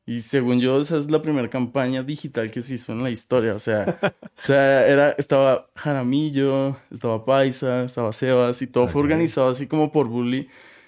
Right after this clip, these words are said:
Speaker 1: Y como que yo le decía, "Ah, estos manes", y él me decía, "Va, y hacemos la campaña", porque era una campaña mexicana.
Speaker 2: Claro.
Speaker 1: Entonces fue súper loco, como que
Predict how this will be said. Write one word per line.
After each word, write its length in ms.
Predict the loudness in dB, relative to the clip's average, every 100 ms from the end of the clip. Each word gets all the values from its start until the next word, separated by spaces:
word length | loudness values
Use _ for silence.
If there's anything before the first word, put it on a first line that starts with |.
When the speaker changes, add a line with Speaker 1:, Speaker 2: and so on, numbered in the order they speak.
| _ _ -2
Speaker 1:
Y 640 | 0 2 2 2 2 -2
como 260 | -6 -6
que 140 | -4 -4
yo 100 | -2
le 80 | -2
decía, 360 | -2 -4 -2
"Ah, 60 | -2
estos 280 | -4 -4 -2
manes", 420 | 0 0 -2 -2
y 60 |
él 60 | -2
me 100 | -2
decía, 340 | -2 -4 -4 -8
"Va, 360 | -6 -2 2 2
y 100 | 2
hacemos 260 | 0 0 -4
la 80 | -4
campaña", 440 | -4 -2 -2 -2
porque 200 | -4 -4
era 80 | -2
una 100 | -2
campaña 380 | -4 -6 -6 -6
mexicana. 600 | -8 -10 -6 -6 -6 -12 _
Speaker 2:
Claro. 500 | -2 2 2 0 -4 _
Speaker 1:
Entonces 260 | -4 -2 0
fue 140 | 0
súper 400 | 0 0 2 2
loco, 520 | 4 4 2 2 2 2
como 200 | 0 0
que 340 | 0 0 -4